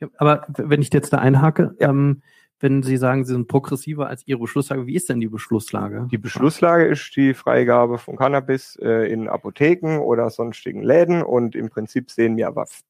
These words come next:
Speaker 2: erstmal die Apotheken eigentlich da in der Pflicht. Das ist, äh, das ist bekannt, die Struktur, ne, die, äh,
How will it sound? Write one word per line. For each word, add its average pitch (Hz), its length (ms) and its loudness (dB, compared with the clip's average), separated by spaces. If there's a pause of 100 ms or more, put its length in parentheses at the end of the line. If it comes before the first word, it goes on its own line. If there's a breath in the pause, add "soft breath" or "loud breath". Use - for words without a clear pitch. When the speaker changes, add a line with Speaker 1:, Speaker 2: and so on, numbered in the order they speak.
(180)
Speaker 2:
erstmal 117 540 0
die - 220 -6
Apotheken 156 680 -2
eigentlich - 420 -2
da - 100 0
in 135 140 0
der 135 120 -2
Pflicht. - 280 -4 (360 loud breath)
Das 107 140 2
ist, - 80 -6
äh, 101 360 0
das 104 200 -6
ist 98 80 -14
bekannt, 113 280 0
die 104 80 -2
Struktur, 190 600 0
ne, 147 220 4
die, 123 80 2
äh, 120 260 -4